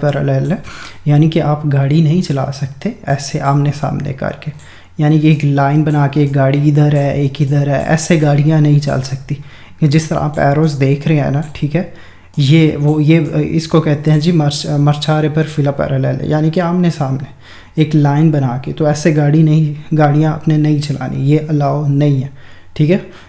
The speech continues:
ये उसी सूरत में अलाउ है, ये कुछ conditions हैं, वो आपको आगे चल के मैं बताऊंगा कि वो क्या condition है, किस condition से आप marciare per fila parallele कर सकते हैं, लेकिन इस condition में ये अलाउ नहीं है।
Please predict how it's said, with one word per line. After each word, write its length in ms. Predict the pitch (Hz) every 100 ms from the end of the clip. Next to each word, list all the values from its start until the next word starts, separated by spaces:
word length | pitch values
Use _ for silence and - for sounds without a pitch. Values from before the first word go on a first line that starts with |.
| -
ये 100 | 170
उसी 280 | 185 185 214
सूरत 320 | 190 185 185
में 80 | 196
अलाउ 240 | 180 165 180
है, 100 | 185
ये 220 | 170 170
कुछ 220 | 175 170
conditions 560 | - 170 180 185 196 185
हैं, 100 | 185
वो 160 | 165
आपको 240 | 143 139 151
आगे 240 | 147 156
चल 240 | 156 151
के 80 | 151
मैं 160 | 156 147
बताऊंगा 460 | 139 139 160 160
कि 140 | 147 151
वो 140 | 143 -
क्या 120 | 147
condition 520 | 147 151 139 131 151
है, 80 | 139
किस 240 | 135 160 -
condition 500 | 156 147 147 156 143
से 100 | 147
आप 280 | 139 - - - - 147
marciare 400 | 147 147 151 151
per 160 | 147
fila 280 | 143 151 147 147
parallele 480 | 143 143 143 147 143
कर 120 | 147
सकते 360 | - 156 - 170
हैं, 60 |
लेकिन 340 | 160 139 185 233 - - - -
इस 100 | 156
condition 460 | 170 160 160 160
में 140 | 165 170
ये 120 | 156
अलाउ 340 | 135 135 135
नहीं 220 | 151 160
है। 140 | 175